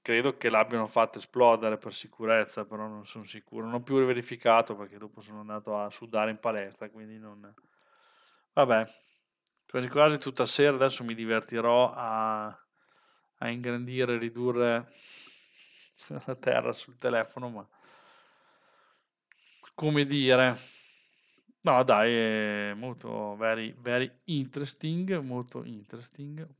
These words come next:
Moving Earth. C'è anche un avvio abbastanza rapido, però, beh, l'applicazione è molto semplice, quindi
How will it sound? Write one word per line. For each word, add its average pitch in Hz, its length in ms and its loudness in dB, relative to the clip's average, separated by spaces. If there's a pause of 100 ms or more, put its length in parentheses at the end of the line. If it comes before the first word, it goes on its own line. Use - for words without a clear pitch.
Moving 160 320 -10
Earth. 107 460 -10 (1600)
C'è - 140 -6
anche 147 200 -4
un 123 100 2
avvio 120 280 2
abbastanza 120 560 0
rapido, 113 400 0
però, 107 260 -2
beh, 104 120 -4
l'applicazione 110 680 -4
è 107 40 -6
molto 110 340 -10
semplice, 101 600 -8
quindi 101 720 -16